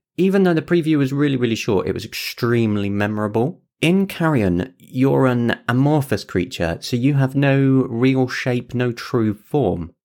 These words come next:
As you hide in waiting, when you're ready, you launch an arm out at an unsuspecting human, pull them up, and then devour them to grow bigger. It's pretty gross,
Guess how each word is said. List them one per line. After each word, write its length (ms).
As 220
you 80
hide 320
in 160
waiting, 680
when 240
you're 100
ready, 300
you 220
launch 580
an 80
arm 220
out 240
at 120
an 120
unsuspecting 840
human, 640
pull 260
them 160
up, 200
and 80
then 160
devour 680
them 220
to 100
grow 260
bigger. 480
It's 140
pretty 300
gross, 580